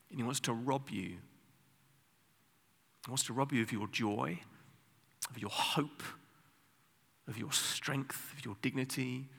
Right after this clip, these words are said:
And he wants to make you less than human. He wants to turn you into just another version of Gollum, essentially,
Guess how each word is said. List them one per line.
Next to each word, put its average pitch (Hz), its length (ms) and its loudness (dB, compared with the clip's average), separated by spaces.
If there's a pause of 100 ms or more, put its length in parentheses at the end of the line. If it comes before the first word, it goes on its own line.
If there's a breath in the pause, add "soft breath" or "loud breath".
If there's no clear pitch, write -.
(840 loud breath)
And 131 100 2
he 135 40 6
wants 139 180 4
to 143 100 2
make 120 200 0
you 117 140 6
less 120 380 6
than 101 240 -8
human. 98 440 -10 (840 loud breath)
He 113 60 -2
wants 123 220 2
to 135 120 -2 (140)
turn 131 220 6
you 123 120 4
into 123 240 0
just - 320 0
another 117 280 0
version 127 360 2
of - 100 -10
Gollum, 120 380 0 (180)
essentially, 110 640 -2